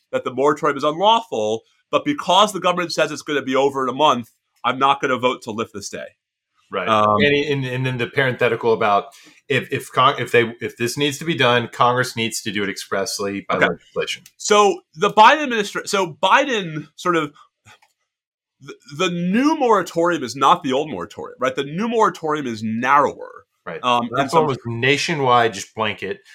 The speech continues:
Speaker 1: Right.
Speaker 2: This one
Speaker 1: The
Speaker 2: is
Speaker 1: new one is
Speaker 2: as
Speaker 1: about
Speaker 2: triggered.
Speaker 1: high, high covid areas,
Speaker 2: Yeah.
Speaker 1: right?
Speaker 2: Though,
Speaker 1: Like red
Speaker 2: though
Speaker 1: zone.
Speaker 2: defi-, though defined in a way, I guess it's, at the time was eighty percent of the country. It's probably more than that now.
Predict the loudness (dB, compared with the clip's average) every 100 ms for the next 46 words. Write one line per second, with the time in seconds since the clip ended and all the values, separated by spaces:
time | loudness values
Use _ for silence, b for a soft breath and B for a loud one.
0 | b b -2 0 -2 2 2 2 0 -2
1 | 0 0 2 4 4 4 2 4 4 4
2 | 0 -8 _ _ 0 4 4 2 -4 -4
3 | -2 -6 -4 -4 -4 -8 -16 -20 -18 -16
4 | -4 0 4 4 2 2 4 4 2 0
5 | 0 0 2 2 2 0 0 2 2 2
6 | 2 0 -4 -10 -14 b b b -6 -6
7 | -4 -2 0 -2 -4 -2 -2 -4 -6 -6
8 | -6 -8 -10 -8 -12 0 0 0 -2 0
9 | 0 0 -4 -6 -6 -8 -8 -8